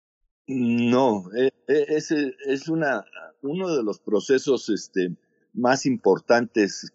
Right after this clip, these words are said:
que deberíamos, este, desarrollar, se refiere precisamente a la, a la educación,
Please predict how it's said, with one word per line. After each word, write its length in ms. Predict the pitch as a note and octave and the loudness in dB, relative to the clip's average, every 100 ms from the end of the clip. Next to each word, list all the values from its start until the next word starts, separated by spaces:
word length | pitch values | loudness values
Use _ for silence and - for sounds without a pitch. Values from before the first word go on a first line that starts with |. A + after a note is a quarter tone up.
| - | -2
que 140 | F#2 | 0
deberíamos, 800 | F2 E2+ F2 G2+ A#2 A#2 G#2 - | 0 0 0 0 -2 0 -4 -2
este, 300 | E2+ - E2+ | -4 0 0
desarrollar, 760 | D#2+ E2 F#2+ E2 F#2 G#2+ A2 - _ _ _ _ _ _ _ | 2 4 4 6 6 6 6 2 _ _ _ _ _ _ _
se 220 | - - G2 | -6 0 2
refiere 400 | G2+ A#2 C3 - | 2 2 2 2
precisamente 960 | A2 G#2+ C3+ B2 B2 B2 B2+ C#3+ C3+ | 0 0 -2 0 0 0 2 4 6
a 120 | G#2+ G2+ | 6 4
la, 260 | F#2+ F2+ - | 2 -2 -2
a 100 | F#2+ | 0
la 100 | F#2+ | 0
educación, 640 | F#2+ G2 F#2+ C#3+ D#3 | 0 -4 -2 0 0